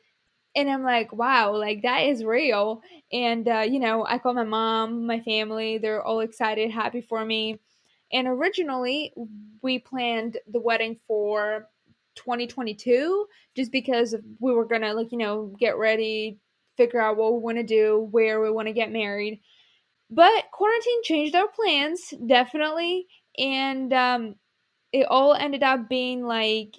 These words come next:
you know, it was very spontaneous, I wanna say. About four weeks before the wedding,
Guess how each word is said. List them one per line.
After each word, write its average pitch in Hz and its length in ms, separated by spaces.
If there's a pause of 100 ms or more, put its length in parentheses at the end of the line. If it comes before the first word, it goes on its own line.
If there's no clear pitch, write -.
you 262 180
know, 220 400
it 294 80
was 349 160
very 285 240
spontaneous, 254 720
I 370 40
wanna 370 180
say. 403 400 (420)
About 294 240 (400)
four 277 240
weeks 277 240
before 285 260
the 240 80
wedding, 233 640